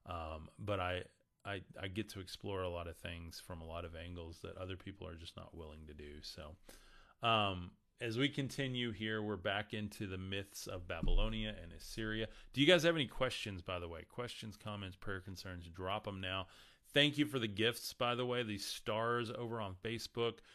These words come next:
the super chats on YouTube, the gifts on TikTok,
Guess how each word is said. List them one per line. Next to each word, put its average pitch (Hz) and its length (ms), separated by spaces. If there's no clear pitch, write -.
the 98 80
super 135 420
chats 120 380
on 107 200
YouTube, 107 600
the 104 100
gifts 117 600
on 110 220
TikTok, 107 760